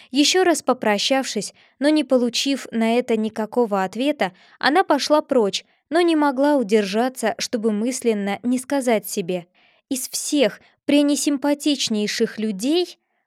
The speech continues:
Алиса еще раз повторила это слово, «пренесимпатичнейший»,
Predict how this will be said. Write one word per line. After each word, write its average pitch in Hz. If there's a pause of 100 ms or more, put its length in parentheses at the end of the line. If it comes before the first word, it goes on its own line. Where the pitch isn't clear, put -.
Алиса 240
еще 254
раз 202
повторила 208
это 208
слово, 202 (280)
«пренесимпатичнейший», 254